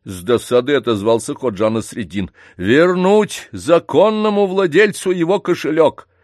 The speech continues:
Зачем здесь какое-то особое дозволение?» «Вот он». С этими словами Одноглазый вытащил из-за пазухи кошелек.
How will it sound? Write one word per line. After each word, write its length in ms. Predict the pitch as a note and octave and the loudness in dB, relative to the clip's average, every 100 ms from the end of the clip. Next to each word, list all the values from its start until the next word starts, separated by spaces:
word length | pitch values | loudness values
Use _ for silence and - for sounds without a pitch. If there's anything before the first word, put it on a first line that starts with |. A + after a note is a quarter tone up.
| - | -12
Зачем 640 | G2+ E3+ - - C#3+ E3 | 0 2 2 0 0 2
здесь 380 | C3 B2 D#3 - | -2 0 0 0
какое-то 640 | - G#2 D3+ D3 - - _ | -4 2 2 2 0 -4 _
особое 600 | - C#3 - C#3+ B2+ B2+ | 0 0 2 0 2 0
дозволение?» 600 | A#2+ A2 A2 B2+ B2 G2 - _ _ _ _ _ - | 0 -2 0 0 0 -2 -10 _ _ _ _ _ -20
«Вот 300 | - C#4 D4 | -4 -2 2
он». 260 | B3+ A3 E3+ - _ _ _ _ _ _ _ | 2 2 0 -12 _ _ _ _ _ _ _
С 140 | - - | -6 -4
этими 400 | C#4+ - B3 A3+ | -2 -2 -4 -4
словами 540 | - A3 G#3+ A#3 G3 | -2 -2 0 0 2
Одноглазый 720 | F#3 D#3 F3 F3 F#3+ E3 F#3 | 2 2 -2 0 0 2 -2
вытащил 600 | F#3 C4 B3 F3+ - G#3+ | -2 -4 -6 -8 -4 -4
из-за 220 | G3 D3+ | -2 -2
пазухи 460 | G3 F#3 D#3 D#3+ F3 | 0 0 0 -4 -6
кошелек. 500 | - C#3+ - B2+ - | -6 -6 -4 -4 -6